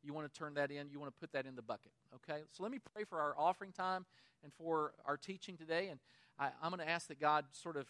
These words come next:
help it to penetrate our lives and our hearts this week. Lord, we're thankful for all you do for us. We're thankful for how you give to us, how you've created us in a way that we need each other.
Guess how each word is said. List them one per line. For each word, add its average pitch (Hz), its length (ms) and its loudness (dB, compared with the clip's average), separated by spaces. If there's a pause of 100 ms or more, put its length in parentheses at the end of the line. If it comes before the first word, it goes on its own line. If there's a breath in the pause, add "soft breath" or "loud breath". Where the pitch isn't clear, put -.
(160)
help 180 220 -2
it - 120 -6
to 165 80 -14
penetrate 190 460 -6
our 147 120 4
lives 156 340 4
and 147 80 -6
our 135 200 -2
hearts 139 240 -2
this 127 220 -16
week. 143 340 -12 (880 soft breath)
Lord, 185 180 4
we're 180 140 0
thankful - 440 -2
for 151 120 2
all 160 120 6
you 175 140 -4
do 147 140 -6
for 123 280 -6
us. - 280 -10 (880)
We're 131 120 -12
thankful 151 340 -6
for 139 160 -6
how 143 80 2
you 139 220 -6 (120)
give 160 200 -2
to 185 200 -4
us, - 320 -8 (720 soft breath)
how 156 140 4
you've 156 380 -6 (560)
created 190 440 0
us 160 180 -2
in 156 60 -8
a 147 60 -6
way 147 180 4
that 139 140 -2
we 156 140 -6
need 156 240 -10
each 165 220 -10
other. 160 260 -2